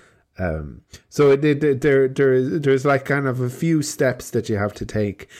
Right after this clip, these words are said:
and it's difficult for, for, you know, a New York police officer to, to, <laughs> to, to, to, to, to believe this. But if, if, if, if you're capable of taking that kind of, like, mystical jump,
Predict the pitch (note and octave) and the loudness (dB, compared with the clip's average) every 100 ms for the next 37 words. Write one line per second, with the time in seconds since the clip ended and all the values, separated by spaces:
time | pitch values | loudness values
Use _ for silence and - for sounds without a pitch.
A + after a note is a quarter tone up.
0 | - - B2 B2 - E3+ D#3 C3 B2+ A2+ | -16 -4 -4 -2 0 2 2 2 0 2
1 | A#2+ A2+ G#2+ F2+ - A#2 G#2+ G2+ E2 A2+ | 0 2 0 -2 -2 -2 0 0 0 -2
2 | A2 G#2+ G2+ G2+ G2 G#2 C3 B2 A#2 G#2 | -2 -2 0 0 -2 -2 0 2 2 0
3 | - - A#2 A#2 - F2 F#2 F2+ F2+ D2 | -4 -4 -2 -2 -2 -4 -6 -6 -6 -6
4 | - G#2 F#2 F2+ - - G2 F#2 - - | -4 -4 -2 -4 -6 -4 -4 -4 -6 -12
5 | - - - D3+ A#2+ B2 A2+ B2+ - A#2 | -12 -20 -18 -8 -2 0 0 -6 -4 -2
6 | A2 - B2+ A2+ G#2+ F#2+ - A2 F#2+ - | -2 -4 -6 -2 -2 -4 -6 -6 -4 -6
7 | A#2 G#2+ A2 B2 A#2 G#2 D#2 E2+ - A2 | -6 -2 0 0 -2 -4 -6 -6 -6 -4
8 | G#2+ A2 - C3 - - C3 - - _ | -2 -2 -2 -4 -4 -4 -4 -4 -16 _
9 | - _ B2 D3 C3+ - D#3 D#3 C#3+ C3+ | -20 _ -2 2 2 2 2 2 2 4
10 | A#2+ A2+ - A#2+ A2+ A#2 G#2+ G#2 - - | 2 0 -2 -2 -2 -4 -2 -4 -6 -8
11 | G#2 F#2+ G#2 G2 - A#2 - G2+ F2 F#2+ | -6 -6 -6 -6 -4 -4 -4 -8 -6 -4
12 | F#2 G2+ F#2+ F2 - - | -4 -4 -4 -6 -12 -20